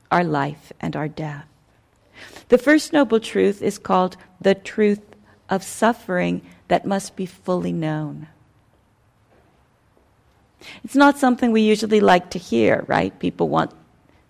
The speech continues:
to go to the end of suffering. But actually, the first s-,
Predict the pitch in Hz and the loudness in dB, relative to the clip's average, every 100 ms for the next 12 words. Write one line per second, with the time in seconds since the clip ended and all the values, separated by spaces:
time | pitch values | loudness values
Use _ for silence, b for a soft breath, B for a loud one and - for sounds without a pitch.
0 | - - 185 185 165 175 196 220 165 - | -8 4 4 6 4 4 4 0 -4 -4
1 | 160 - 147 120 - b b b - 117 | -4 -4 -10 -10 -16 b b b -4 0
2 | 185 180 - 185 190 196 170 - 180 175 | 2 0 -4 -6 -4 -4 -6 -2 0 0
3 | - - - | -6 -18 -18